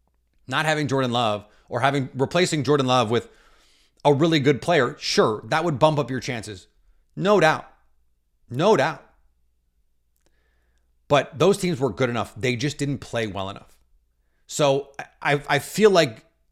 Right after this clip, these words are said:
going that route is a little bit of a cop-out. It's a little bit of an excuse because those teams were good enough.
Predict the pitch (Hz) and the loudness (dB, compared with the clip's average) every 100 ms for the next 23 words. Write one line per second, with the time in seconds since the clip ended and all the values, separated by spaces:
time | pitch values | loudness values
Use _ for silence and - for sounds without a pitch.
0 | _ 117 156 165 156 135 120 120 117 107 | _ -4 -2 0 0 -2 0 0 -2 -6
1 | 107 139 127 120 107 - 117 131 127 110 | -2 -2 0 -2 -6 -8 -6 -4 -6 -8
2 | 110 120 120 117 113 - - 135 160 - | -10 -8 -6 -6 -8 -12 -8 -8 -8 -14
3 | _ _ _ _ _ - - 151 185 196 | _ _ _ _ _ -10 -4 -2 -2 -2
4 | 170 151 151 151 110 - | -4 -2 0 0 -4 -14